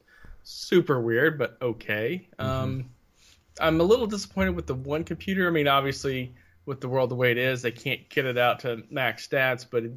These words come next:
Speaker 1: it just seemed a little underwhelming.
Speaker 2: Yeah, yeah. Speaking of Amazon, by the way, um, I saw something on, at work on Friday. I was in a computer room where I was cleaning and doing my normal thing. Uh, I was chatting to one of the teachers, just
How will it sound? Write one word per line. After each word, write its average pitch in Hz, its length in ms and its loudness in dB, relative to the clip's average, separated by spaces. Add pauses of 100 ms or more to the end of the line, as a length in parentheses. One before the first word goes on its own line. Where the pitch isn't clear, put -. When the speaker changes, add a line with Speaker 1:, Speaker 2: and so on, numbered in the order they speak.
(140)
Speaker 1:
it 131 180 -8
just 127 180 -10
seemed 127 200 -4
a - 20 0
little 120 220 -2
underwhelming. 104 640 -4 (520)
Speaker 2:
Yeah, 95 220 -12 (500)
yeah. 98 200 -12 (580)
Speaking 185 280 0
of 143 80 2
Amazon, 117 380 0
by 98 120 2
the 92 120 0
way, 92 320 0 (100)
um, 107 460 0 (280)
I 107 140 0
saw 165 220 -4
something 117 360 -4
on, 98 460 -2
at - 140 -14
work 104 320 -6
on 95 80 -12
Friday. 95 400 -4 (800)
I 104 80 -8
was 104 140 -2
in 107 100 0
a 101 60 -4
computer 95 420 -4
room 95 260 -6
where 90 240 -2
I 92 60 0
was 92 140 -10
cleaning 92 360 -6
and 92 160 -4
doing 95 160 -2
my 92 120 -2
normal 92 280 -4
thing. 98 380 -4 (600)
Uh, 95 260 -2
I - 60 -6
was - 80 -4
chatting 113 240 -2
to 107 100 -6
one 104 140 -2
of 98 80 -6
the 95 140 -4 (100)
teachers, - 640 -10
just - 200 -14